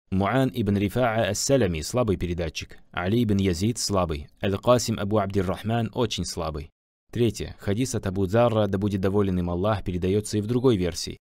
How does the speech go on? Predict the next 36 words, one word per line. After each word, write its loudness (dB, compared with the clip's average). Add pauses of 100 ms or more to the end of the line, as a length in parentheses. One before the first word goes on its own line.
но 0
в 0
нем 2
не 4
упоминается 2
количество -2
пророков, -2
а -6
только -2
количество -2
посланников. -4 (380)
От -4
Абу 0
Зарра: 4 (100)
«Я 0
сказал: 0
'О -2
посланник -2
Аллаха, 0 (220)
каково 0
количество 0
посланников?' 0
Он 0
ответил: -2
'Их -2
было 0
около 2
трехсот 0
десяти -4
и -4
еще -2
немного.'» -6 (320)
То 0
есть -2
точное 2
число 0